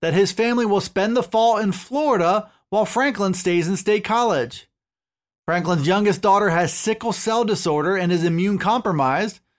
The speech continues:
She is in the high risk category for covid nineteen,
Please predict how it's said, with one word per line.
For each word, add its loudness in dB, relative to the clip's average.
She 2
is 4
in 4
the 2
high 2
risk 0
category 0
for -4
covid -2
nineteen, -4